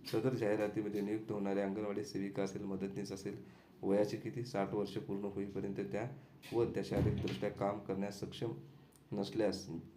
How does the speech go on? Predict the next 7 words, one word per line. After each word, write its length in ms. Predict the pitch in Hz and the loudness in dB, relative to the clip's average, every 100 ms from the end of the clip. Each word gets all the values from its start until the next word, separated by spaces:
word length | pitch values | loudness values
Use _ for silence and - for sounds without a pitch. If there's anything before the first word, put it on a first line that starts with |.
| 95 | -6
जे 200 | 92 127 127 | 2 2 2
आधी 220 | - 101 101 - | -2 -2 -2 0
होईल 400 | 110 98 104 127 - - - - - - - | 0 0 -2 -8 -12 -20 -20 -20 -20 -6 2
तोपर्यंत 360 | 110 101 101 101 | 2 4 0 0
ते 360 | 95 107 147 - 131 | 0 0 0 -4 -4
राहू 200 | 120 95 | 2 2
शकतील. 580 | 87 - - - - | 2 -2 -4 -6 -8